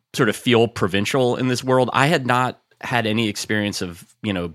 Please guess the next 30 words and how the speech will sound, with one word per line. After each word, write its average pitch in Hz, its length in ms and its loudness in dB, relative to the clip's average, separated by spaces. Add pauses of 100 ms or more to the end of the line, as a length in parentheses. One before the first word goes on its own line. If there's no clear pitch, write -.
being 98 280 -2
around, 85 300 -4
I 107 60 2
knew 101 260 0
about 87 260 -2
it, 104 160 -4
you 95 60 -8
know, 90 120 -6
'cause - 140 -14
it 92 40 -8
was, 85 100 -10
like, 92 120 -6
a 90 60 -6
force 95 320 -6
in 92 60 -4
our 85 80 -4
politics 85 540 -8
and 85 100 -10
our 80 80 -10
culture 92 380 -6
to 80 100 -10
a 78 60 -10
certain 90 280 -6
extent, 82 320 -10
but 95 80 -8
it 87 80 -6
had 101 120 -4
always 117 340 -2
been 95 180 -4
covered 87 560 -4